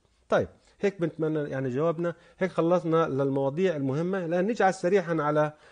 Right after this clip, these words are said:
موضوع الباكجز والإمبورت. طبعًا إحنا ب-، أخذنا قبل هيك موضوع الباكجز هنا هي، آه، ب-، بترتب لنا موضوع الكلاسز، زي فكرة الفولدر في ال، في الفايل دايركتوري.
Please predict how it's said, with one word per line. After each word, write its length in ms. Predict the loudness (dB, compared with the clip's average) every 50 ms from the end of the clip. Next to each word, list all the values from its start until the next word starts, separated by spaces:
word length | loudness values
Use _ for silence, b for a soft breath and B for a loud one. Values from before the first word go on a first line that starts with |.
| b b b -4
موضوع 300 | -2 -2 2 2 2 2
الباكجز 560 | 2 0 -2 -4 -2 -4 -2 -2 -2 -2 0
والإمبورت. 600 | 0 -2 0 0 0 -2 0 2 2 2 2 0 -4 -16 _ _ _ _ _ _ _ _ _ _ _ _ _ _ _ _ _ b b b b b b b b b
طبعًا 260 | -2 2 2 2 2 2
إحنا 380 | 0 0 -2 -2 -2 -4 -6
ب-، 120 | -8 -6 -8
أخذنا 560 | -10 -10 -10 -10 -4 0 0 2 2 2 0
قبل 280 | 0 2 2 2 2 0
هيك 160 | 0 0 0
موضوع 220 | 0 2 4 4
الباكجز 500 | 2 2 2 -2 -2 -2 -2 -4 -2 -2
هنا 320 | -2 -2 -2 -2 -2 0 0
هي، 380 | 0 2 2 4 2 2 0 -4
آه، 400 | -6 -4 -4 -4 -4 -6 -10 -14 -18 _ _ _ -16
ب-، 120 | -14 -14 -14 -16 _ _
بترتب 340 | -6 -6 -6 -6 -2 0 0
لنا 220 | 2 2 2 0
موضوع 300 | 0 0 0 2 2 2
الكلاسز، 640 | 2 2 0 0 2 2 2 2 0 -4 -6 -6 B B B B B B B
زي 180 | 2 4 4 4
فكرة 360 | 2 0 -2 -2 0 0 -2
الفولدر 540 | -2 0 2 2 4 4 4 4 2 2 0
في 140 | 0 -2
ال، 240 | -2 0 -2 -2 -4
في 120 | -2 -2 -2
الفايل 440 | -2 0 2 2 2 4 2 2
دايركتوري. 640 | 2 2 2 2 0 -2 -4 -4 -4 -4 -2 -4 -4